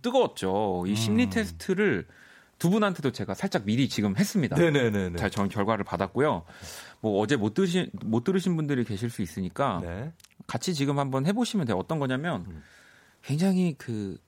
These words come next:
Speaker 1: 어두운 달빛 하나에 의지해서 산을 오르고 있는데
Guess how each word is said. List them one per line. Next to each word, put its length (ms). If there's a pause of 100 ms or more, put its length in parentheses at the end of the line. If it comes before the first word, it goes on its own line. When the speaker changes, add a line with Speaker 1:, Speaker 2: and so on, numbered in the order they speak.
(1080)
Speaker 1:
어두운 440
달빛 500 (100)
하나에 320
의지해서 560
산을 340
오르고 340
있는데 460